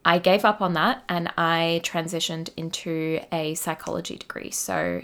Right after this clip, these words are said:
a bachelor's in psychological sciences. And I spent three years,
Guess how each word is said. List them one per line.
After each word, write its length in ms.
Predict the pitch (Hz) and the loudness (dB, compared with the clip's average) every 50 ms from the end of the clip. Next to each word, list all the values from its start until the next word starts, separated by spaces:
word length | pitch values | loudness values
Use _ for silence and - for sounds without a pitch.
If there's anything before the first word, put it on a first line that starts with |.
| - - | -4 -4
a 160 | 165 165 160 | -2 -2 -2
bachelor's 640 | 165 165 151 160 - - - 165 160 160 160 - | -2 -2 -2 -2 -2 -4 -4 -2 -2 -2 -4 -4
in 160 | - 180 180 | -6 -6 -8
psychological 680 | - - 175 170 - 180 180 175 165 - - - - 185 | -6 -6 -8 -6 -4 -4 -4 -4 -4 -6 -10 -10 -8 -6
sciences. 680 | 175 - 190 170 170 208 214 - 302 370 440 440 - - - - - - - - - - _ _ | -4 -2 0 0 0 0 0 2 2 2 2 0 -2 -6 -8 -14 -14 -14 -14 -14 -16 -18 _ _
And 600 | 208 208 202 208 208 208 202 202 202 202 240 - - | 10 12 12 12 12 12 12 10 8 2 0 4 4
I 120 | 185 190 | 6 6
spent 420 | 190 - - 190 190 185 185 - - - - | 6 4 2 2 2 2 0 -2 -8 -10 -6
three 280 | 208 190 214 240 262 | -2 0 2 2 4
years, 520 | 269 233 208 190 185 180 175 180 180 - | 6 6 8 10 10 10 10 8 4 0